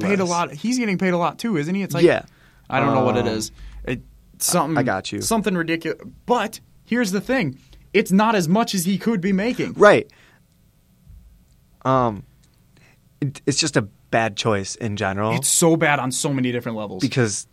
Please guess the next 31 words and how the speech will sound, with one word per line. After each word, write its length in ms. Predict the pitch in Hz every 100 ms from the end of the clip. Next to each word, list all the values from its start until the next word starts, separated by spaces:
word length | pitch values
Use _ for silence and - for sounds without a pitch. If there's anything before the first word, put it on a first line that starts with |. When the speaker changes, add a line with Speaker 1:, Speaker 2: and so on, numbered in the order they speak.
| _ - _ - _ 127
Speaker 2:
Oklahoma 400 | 120 123 120 117
City 220 | 120 107
showed 260 | - 110 101
that 100 | 98
they 120 | 101
don't 140 | 92
have 180 | 110 101
it 80 | 92
last 340 | 101 104 -
year. 280 | 95 - 123 _ _ - _ _ -
Speaker 1:
They 100 | 160
got 120 | 185
eliminated 480 | 165 196 226 214 208
in 80 | 190
the 80 | 165
first 300 | 170 143 -
round. 300 | 117 87 - _ - _ _
Speaker 2:
Yeah. 180 | 113 113 - _ _ _ _ _ _
Speaker 1:
So 220 | - 180
they're 120 | 175 180
not 240 | 202 -
close 380 | - 185 185 -
to 120 | 170
a 40 | 160
title. 480 | - 156 117 76 -
Speaker 2:
No. 340 | 143 127 - - _ _ _ _ _ _ _ _ _ _ _ _ _ _ _ _
He's 240 | - 196 -
old, 320 | 165 135 101
too. 320 | 151 139 - -
Speaker 1:
He's 240 | 220 196
old. 380 | - 202 143